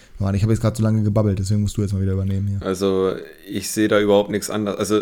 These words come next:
Speaker 2: seit gestern Abend hat sich für mich kaum was geändert, weil Leipzig war auch vor zwei Jahren schon im Finale. Oder letztes Jahr auch, ne? Letztes Jahr im
Speaker 1: Mhm,
Speaker 2: Finale.
Speaker 1: beide verloren,
Speaker 2: Und dann
Speaker 1: ja.
Speaker 2: f-, und, äh, vor drei Jahren gegen Bayern, glaub ich. Also, es war jetzt nur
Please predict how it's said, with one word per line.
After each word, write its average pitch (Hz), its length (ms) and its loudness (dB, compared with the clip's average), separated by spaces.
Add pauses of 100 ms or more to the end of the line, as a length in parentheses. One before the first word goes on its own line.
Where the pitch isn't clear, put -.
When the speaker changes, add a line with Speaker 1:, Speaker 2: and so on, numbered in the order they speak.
(140)
Speaker 2:
seit 101 260 4
gestern 101 280 0
Abend 104 180 0
hat 101 120 -2
sich 107 120 -6
für 104 120 -4
mich 101 200 -4
kaum 104 200 0
was 101 160 0
geändert, 104 340 -4
weil 98 180 0
Leipzig 95 440 -2
war 98 80 4
auch 98 220 0
vor - 200 -6
zwei 98 240 0
Jahren 104 220 0
schon 104 160 -4
im 101 80 -4
Finale. 107 540 -4 (120)
Oder 92 160 -2
letztes 101 320 -2
Jahr 95 140 0
auch, 107 180 -2
ne? 104 140 -8 (260)
Letztes 104 280 0
Jahr 95 100 0
im 95 100 -2
Speaker 1:
Mhm, 120 40 4
Speaker 2:
Finale. 117 420 2
Speaker 1:
beide 110 240 4
verloren, 113 220 2
Speaker 2:
Und 127 60 2
dann 107 120 6
Speaker 1:
ja. 101 60 0
Speaker 2:
f-, - 120 -14 (500)
und, 101 300 -4
äh, 98 140 -4
vor 95 160 -2
drei 98 180 2
Jahren 104 180 0
gegen 98 140 0
Bayern, 107 320 0
glaub 107 220 2
ich. 107 100 -8 (560)
Also, 104 240 4
es 104 480 -2
war 113 120 6
jetzt 110 200 0
nur 113 500 2